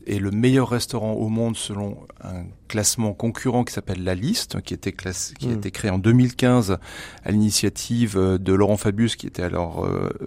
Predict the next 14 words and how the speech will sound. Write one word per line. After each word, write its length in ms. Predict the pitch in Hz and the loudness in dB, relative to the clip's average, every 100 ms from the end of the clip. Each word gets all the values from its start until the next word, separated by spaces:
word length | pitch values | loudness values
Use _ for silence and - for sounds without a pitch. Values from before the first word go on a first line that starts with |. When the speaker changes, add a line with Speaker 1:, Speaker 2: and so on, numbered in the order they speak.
| - | -8
Speaker 1:
ministre 880 | - 53 98 110 120 - - 101 101 | -6 -2 2 6 6 4 -2 -2 -2
des 320 | 92 95 90 | 0 -2 -2
Affaires 260 | 92 98 | -2 -2
étrangères. 540 | 92 - 101 131 196 92 - - - - - | -2 -2 0 2 0 -2 -8 -12 -12 -14 -2
Et 140 | - 110 | 2 4
donc, 420 | 120 151 135 - | 6 4 4 4
euh, 420 | 123 120 117 110 - - - | 6 8 6 4 -2 -10 -4
le, 680 | 123 120 120 123 123 117 117 | 2 4 6 8 8 8 6
le 180 | 120 | 4
fait 360 | 113 - 165 - | 2 2 0 0
de 160 | 120 117 | 0 2
déclasser 440 | 127 123 131 - | 0 2 -2 0
aujourd'hui, 680 | 135 120 120 117 120 131 127 | 0 0 0 -2 -4 -2 0
euh, 300 | 107 95 95 | 2 2 0